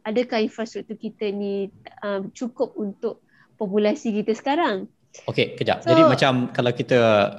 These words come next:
Speaker 2: uh, cuba, uh, compare. Jadi masalah ni satu yang ma-,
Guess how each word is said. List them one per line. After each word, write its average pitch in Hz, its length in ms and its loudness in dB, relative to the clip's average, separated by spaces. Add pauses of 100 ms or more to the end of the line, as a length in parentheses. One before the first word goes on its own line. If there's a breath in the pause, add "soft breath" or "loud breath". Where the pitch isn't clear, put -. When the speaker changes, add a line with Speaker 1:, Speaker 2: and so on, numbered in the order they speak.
(280)
Speaker 2:
uh, - 80 -6
cuba, 120 320 0 (720)
uh, - 200 -18 (440)
compare. 113 560 0
Jadi 113 240 -4
masalah 117 480 0
ni 156 240 -4 (720 soft breath)
satu 147 400 0
yang 92 320 0
ma-, - 120 -8